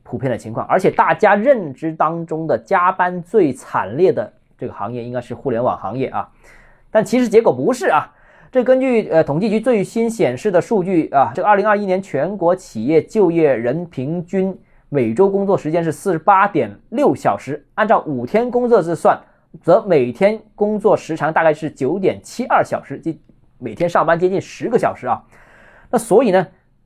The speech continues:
按照统计局的数据，就现在是全国人民全线加班，很普遍的情况啊。全国加班最严重的行业排名顺序分别是：第一，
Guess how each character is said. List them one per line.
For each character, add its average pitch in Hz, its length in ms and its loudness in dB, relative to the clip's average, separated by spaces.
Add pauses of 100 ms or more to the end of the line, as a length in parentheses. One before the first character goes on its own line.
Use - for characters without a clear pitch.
按 220 120 2
照 208 80 6
统 143 160 -2
计 170 140 -4
局 143 100 -2
的 156 80 4
数 151 140 -4
据， 131 100 -6
就 135 140 -6
现 196 180 -2
在 175 80 2
是 160 140 -2
全 208 540 0
国 185 200 4
人 165 220 4
民 156 300 -6
全 135 360 -8
线 151 300 -4
加 131 180 0
班， 123 160 0 (120)
很 208 240 -6
普 120 100 -8
遍 143 140 -2
的 120 40 -6
情 110 160 -14
况 120 140 -4
啊。 - 80 -8 (480)
全 202 180 -4
国 226 140 4
加 226 160 2
班 233 180 2 (240)
最 233 140 -2
严 170 160 2
重 208 80 0
的 180 60 -2
行 135 180 -6
业 190 180 -2 (200)
排 170 180 2
名 208 160 2
顺 196 220 2
序 180 100 0
分 220 240 2
别 165 140 4
是： - 260 -4 (220)
第 247 180 4
一， 247 100 -4